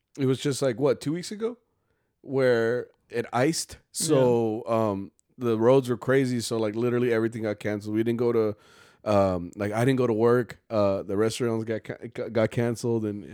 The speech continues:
Speaker 1: everything just got a little wild there.
Speaker 2: It's funny how the state doesn't trust us taking tollways,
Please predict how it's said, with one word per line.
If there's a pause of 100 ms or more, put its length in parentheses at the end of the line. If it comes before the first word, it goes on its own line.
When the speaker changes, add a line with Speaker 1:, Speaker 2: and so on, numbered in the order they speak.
Speaker 1:
everything
just
got
a
little
wild
there. (220)
Speaker 2:
It's
funny
how
the
state
doesn't
trust (240)
us
taking
tollways,